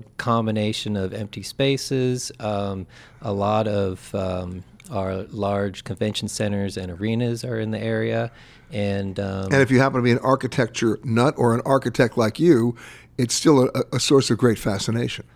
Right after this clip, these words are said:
Speaker 1: Yeah, there's, uh, I was drawn down there by the history, but, uh, then I found a lot of really fascinating spaces. Um, the,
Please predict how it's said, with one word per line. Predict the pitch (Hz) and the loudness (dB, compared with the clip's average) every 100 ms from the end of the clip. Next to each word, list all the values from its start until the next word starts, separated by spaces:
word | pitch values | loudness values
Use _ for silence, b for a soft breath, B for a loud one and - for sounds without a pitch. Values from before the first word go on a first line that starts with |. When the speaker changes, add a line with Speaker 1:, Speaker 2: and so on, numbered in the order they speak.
| - | -2
Speaker 1:
Yeah, | 117 120 101 | 2 4 2
there's, | 104 127 120 - - | 2 0 0 -6 -4
uh, | 123 110 104 101 b b | 0 2 2 0 b b
I | 131 | 0
was | 127 | 0
drawn | 117 131 139 143 | 2 2 2 2
down | 127 120 | 2 2
there | 117 110 | 2 0
by | 104 107 | 0 0
the | 104 | 0
history, | 165 170 - 104 101 | -2 -6 -4 -2 -2
but, | 95 - 104 101 - | -4 -2 -2 -2 -6
uh, | 117 104 101 101 104 | -4 -2 0 -4 -6
then | 113 113 | -2 -2
I | 113 101 | 0 -4
found | - 110 107 104 95 | -4 -2 -2 -2 -6
a | - 107 | -6 -2
lot | 117 107 | 0 0
of | 98 - - | -4 -12 -8
really | 151 123 | -2 -2
fascinating | 101 110 107 - 107 104 98 98 92 98 | 0 0 -2 -4 -6 -4 -4 -4 -6 -10
spaces. | - - 104 101 - 101 95 92 - b b b b | -12 -6 -4 -4 -4 -8 -8 -10 -16 b b b b
Um, | 107 98 95 92 87 - b b b - - - - 131 _ _ - - | -4 -2 -2 -4 -8 -14 b b b -14 -14 -20 -20 -20 _ _ -20 -6
the, | 113 107 101 - | -2 -2 -6 -14